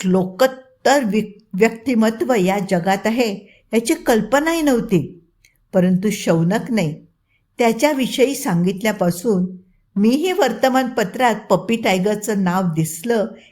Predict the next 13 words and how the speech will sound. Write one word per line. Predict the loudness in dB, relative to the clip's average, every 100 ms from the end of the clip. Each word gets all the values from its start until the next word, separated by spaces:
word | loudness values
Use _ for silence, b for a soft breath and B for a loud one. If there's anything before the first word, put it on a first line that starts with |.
| B
की | 0
त्याची | 0 2 0
बातमी | 0 0 -2 0 0
वाचल्याशिवाय | 2 -2 -2 -2 -2 -2 -2 0
राहीनासा | 0 0 0 0 0 -2
झालो. | -2 -4 -6 -10 _ _ _ _ _ _ _
लवकरच | 2 2 2 2 2
मला | 0 0 -2
समजून | 0 0 2 0
चुकलं | -2 -4 -4 -6 -10 _ _ _ _ _ -4
की | -4
प्रस्तुत | -2 0 0 -2 -6 -4 -4 -6 _
पप्पी | 0 0 -2 0 0 -2 -14